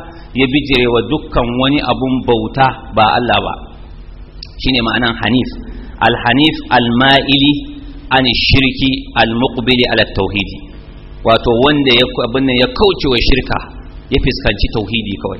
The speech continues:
Da'a wa Allah subhanahu wa ta'ala. Asalinsa daga al-ahnaf ne. Al-ahnaf ana nufin gwami, wanda kafarsa ta tunkure.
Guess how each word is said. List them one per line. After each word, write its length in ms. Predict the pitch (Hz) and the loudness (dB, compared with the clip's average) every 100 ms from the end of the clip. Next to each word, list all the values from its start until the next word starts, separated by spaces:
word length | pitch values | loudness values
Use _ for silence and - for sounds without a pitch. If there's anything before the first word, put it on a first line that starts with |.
| - | -10
Da'a 320 | - 131 131 | 0 2 4
wa 160 | 123 107 | 4 4
Allah 260 | 120 120 107 | 2 2 0
subhanahu 560 | - 107 113 110 104 117 117 - | -2 -2 0 -2 -4 -8 -10 -16
wa 140 | - 98 | -4 -4
ta'ala. 300 | 104 95 92 | 0 -2 0
Asalinsa 480 | - 143 160 170 160 | 0 2 2 2 2
daga 220 | 127 110 113 | 0 0 2
al-ahnaf 640 | 117 117 143 151 127 101 | 0 0 -2 0 -2 -4
ne. 140 | 95 90 - - | -8 -12 -14 -16
Al-ahnaf 560 | - - 131 165 170 147 | -2 0 2 0 2 0
ana 200 | - 147 | 0 2
nufin 280 | 135 135 127 113 | 2 0 -2 2
gwami, 400 | 127 123 120 98 - | 6 6 4 0 0
wanda 280 | 120 127 123 | 0 2 0
kafarsa 380 | 127 123 107 104 | 2 0 0 -4
ta 120 | 120 | 0
tunkure. 460 | 123 117 107 95 | 0 0 -4 -8